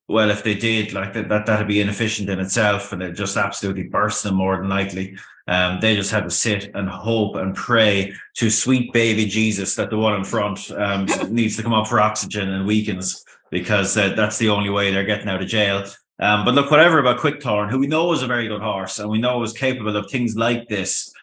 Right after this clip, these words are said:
Um, Sumo Sam was the <laughs> one I'd given the most credit for, because, uh, I, I, I wouldn't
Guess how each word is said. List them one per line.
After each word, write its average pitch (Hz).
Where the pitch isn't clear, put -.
Um, 101
Sumo 113
Sam 127
was 110
the 120
<laughs> -
one 165
I'd 160
given 135
the 123
most 127
credit 113
for, 107
because, 104
uh, 107
I, 110
I, 110
I 117
wouldn't 139